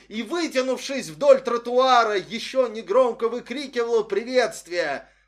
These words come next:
Две женщины поспешили добавить цветов в корзинку миссис Тиффани.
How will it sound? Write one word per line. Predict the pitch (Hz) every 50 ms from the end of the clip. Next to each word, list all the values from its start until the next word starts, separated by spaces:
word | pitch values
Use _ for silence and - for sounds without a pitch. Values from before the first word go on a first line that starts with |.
| _ -
Две | - 135 185 190
женщины | 139 139 202 226 220 208 185 - - 190 180 185
поспешили | 180 185 175 - - 185 185 - - 240 233 202 185 180
добавить | 151 175 175 175 214 214 202 196 190 -
цветов | - 190 208 202 - 247 247 214 185 -
в |
корзинку | - 196 185 170 - 170 226 233 202 - 196 185
миссис | 190 220 214 - - 196 - -
Тиффани. | - - 247 254 247 - - 190 180 180 170 156 143 127